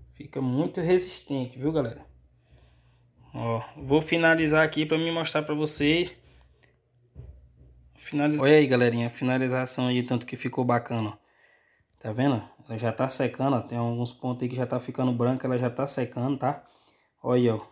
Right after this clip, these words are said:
Esse aqui foi o que a gente fez com o rodo, tá? Fala aí pra mim de qual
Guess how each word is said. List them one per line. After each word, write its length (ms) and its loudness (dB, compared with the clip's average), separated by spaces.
Esse 200 -2
aqui 200 -2
foi 160 4
o 40 6
que 80 0
a 60 2
gente 220 -2
fez 320 -2
com 260 2
o 40 6
rodo, 460 4
tá? 380 -2
Fala 340 4
aí 140 4
pra 180 2
mim 340 2
de 140 -14
qual 720 -2